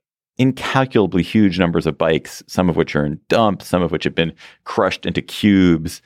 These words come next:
you know, huge piles of tires that have been stripped off bikes. Um, it's just gasp-inducing, the photos. And then my other chatter is just that over the last three nights, I have read to my,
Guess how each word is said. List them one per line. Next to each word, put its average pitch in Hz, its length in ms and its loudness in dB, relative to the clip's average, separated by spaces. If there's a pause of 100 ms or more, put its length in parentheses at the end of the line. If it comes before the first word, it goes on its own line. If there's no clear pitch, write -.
(280)
you 87 80 -2
know, 80 80 2
huge 95 340 -2
piles 87 360 0
of - 120 -4
tires 80 520 0
that 80 100 0
have 80 80 -6
been 73 100 -4
stripped - 320 -4
off 78 240 0
bikes. 80 500 -2 (440)
Um, 69 420 -2 (200)
it's - 200 -6 (420)
just - 180 -8 (360)
gasp-inducing, 76 880 -4 (140)
the - 100 -8
photos. 65 440 -2 (460)
And 92 160 2
then 92 180 2
my 82 160 2
other 82 220 2
chatter 76 380 0
is 71 220 -2
just - 280 -4
that - 320 -2
over 85 160 -2
the 78 60 -2
last 73 320 -2
three 73 180 0
nights, 67 360 -2
I - 60 -4
have 69 300 -4
read 69 420 0
to 67 280 -2
my, 62 460 -2